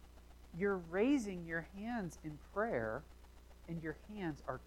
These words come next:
covered in blood." Do you know why God isn't listening to your prayers?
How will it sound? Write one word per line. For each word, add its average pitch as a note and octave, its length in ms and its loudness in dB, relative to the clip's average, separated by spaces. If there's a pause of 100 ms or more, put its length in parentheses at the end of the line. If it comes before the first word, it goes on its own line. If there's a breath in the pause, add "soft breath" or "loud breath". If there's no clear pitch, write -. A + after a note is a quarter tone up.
covered C#3 280 0
in A#2+ 60 -10 (200)
blood." - 120 -14 (3750)
Do F3+ 80 2
you A#3 100 12
know D4+ 120 12
why C4+ 240 12
God G3+ 300 12
isn't G3+ 400 8
listening A3+ 580 6 (380)
to G3 60 -4
your G3 280 0
prayers? F#3+ 320 -4